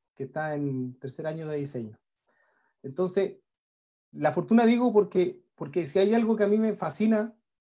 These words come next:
más que hacer diseño, práctica, más que investigar o más que teorizar o reflexionar, es estar en la sala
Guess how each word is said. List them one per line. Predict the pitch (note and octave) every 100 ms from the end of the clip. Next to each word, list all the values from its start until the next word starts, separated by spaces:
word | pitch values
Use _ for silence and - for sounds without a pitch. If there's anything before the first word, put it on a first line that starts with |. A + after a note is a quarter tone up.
| _ -
más | D3 F3
que | F3+ G#3 F#3+ -
hacer | - C3+ - G3+
diseño, | F#3 F3+ F3+ F3 F#3 F3+ -
práctica, | - C#3 C#3+ D#3 D#3+ D#3+
más | D#3+ F3
que | G3
investigar | F3+ D#3+ D3 D3 F3 F3+ -
o | - C#3+
más | D3+
que | C#3+ E3 D#3 D3+ C#3 C3 C3 _ _ _
teorizar | - D3 C#3 B2+ D#3 F#3+ G3
o | C#3+ C#3 C3+
reflexionar, | C3+ C#3 C#3+ D3+ F#3 G#3 _ _ _
es | C#3
estar | F3 F3+ F#3+
en | F#3+
la | E3
sala | E3 G#3 F#3+ F3+